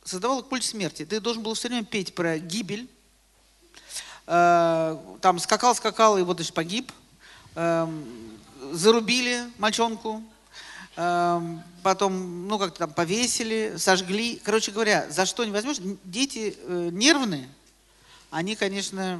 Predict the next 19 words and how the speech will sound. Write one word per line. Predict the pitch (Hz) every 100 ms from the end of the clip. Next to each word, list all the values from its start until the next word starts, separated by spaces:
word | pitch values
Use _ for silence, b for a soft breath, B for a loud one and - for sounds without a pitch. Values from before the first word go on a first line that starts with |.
| 156
вырастали | 170 190 - 185
неврастенниками, | 190 208 226 - 170 139 143 135 131 131 -
а | 147 147
кто | - - 185 185 180 175 175
был | 185 175
достаточно | 180 - 180 - 180 175 170 170
крепок | 269 349 233
психикой, | - - 170 - 170 160
вырастал | 175 202 269
циниками, | 277 294 196 - 143 147 _ _ _ _ _ _ _ B B B B B
и, | 156 - -
чтобы | - 208 220
от | 220
этого | 180 180
спастись. | - 208 - 127 - _ _ B B B B
И | 196
вот | 269
я | 277 277
помню, | 247 214 180 170 160